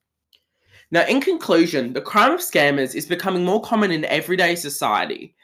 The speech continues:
They are now appearing in text messages, phone calls, links, and even emails. To fix this, general information around scams would help the general public avoid getting scammed by these types of people. Antivirus software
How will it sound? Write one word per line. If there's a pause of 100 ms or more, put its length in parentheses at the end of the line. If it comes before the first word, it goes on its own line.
(140)
They
are
now
appearing
in
text
messages, (200)
phone
calls, (100)
links,
and
even
emails. (560)
To
fix
this,
general
information
around
scams
would
help
the (140)
general
public
avoid
getting
scammed
by
these
types
of
people. (480)
Antivirus
software